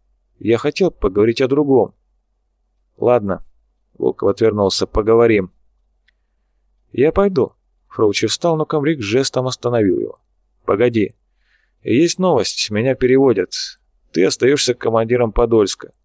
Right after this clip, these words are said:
Будем поддерживать связь. Я тебя найду". "Тебя переводят? Но за что?" Волков пожал плечами. "А за что тебя забрали в В Ч К в восемнадцатом? Постараюсь еще побарахтаться, а если что, уйду на дно.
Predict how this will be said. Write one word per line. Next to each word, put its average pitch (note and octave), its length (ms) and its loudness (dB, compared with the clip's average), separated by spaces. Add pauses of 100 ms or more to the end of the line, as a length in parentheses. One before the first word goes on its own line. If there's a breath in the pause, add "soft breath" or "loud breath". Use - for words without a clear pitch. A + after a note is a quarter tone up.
(200)
Будем B2+ 400 -2
поддерживать A2+ 560 0
связь. G#2+ 460 0 (320)
Я - 120 -4
тебя G2+ 220 -2
найду". G2+ 420 0 (1000)
"Тебя A2 300 0
переводят? B2 600 2 (120)
Но G#2 100 0
за D3 140 0
что?" - 380 -4 (1200)
Волков - 360 -2
пожал A2+ 260 0
плечами. G#2+ 580 -2 (600)
"А C#3+ 120 -2
за F#3+ 80 0
что A#3 220 0
тебя F3 320 -2
забрали D3+ 380 2
в C#3 80 2
В C#3+ 100 4
Ч C#3+ 140 0
К C#3+ 180 0
в C3 40 4
восемнадцатом? B2+ 800 -2 (720)
Постараюсь A#2+ 540 0
еще A#2 220 -2
побарахтаться, A#2+ 800 0
а - 40 -2
если C#3 260 -2
что, F3+ 300 -2
уйду A2+ 320 2
на A#2+ 120 2
дно. A2 340 -2